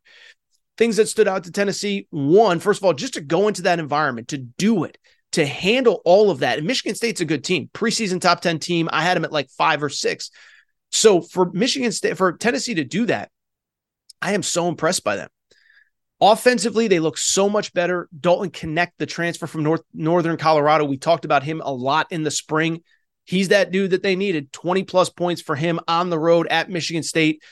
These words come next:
Sometimes when you get these guys that transfer up, it takes a minute.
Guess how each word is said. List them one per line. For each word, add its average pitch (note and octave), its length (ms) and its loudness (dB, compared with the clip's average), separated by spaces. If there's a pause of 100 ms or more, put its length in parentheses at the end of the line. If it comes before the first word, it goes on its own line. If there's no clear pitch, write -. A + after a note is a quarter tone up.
(180)
Sometimes G#3 380 0
when F#3+ 100 -2
you F#3 60 -2
get G3 160 0
these E3+ 160 -6
guys E3+ 260 0
that D#3 140 -6
transfer E3 580 -2
up, F3 160 0
it - 100 -10
takes F3 280 -4
a D3+ 60 -2
minute. D#3+ 340 -2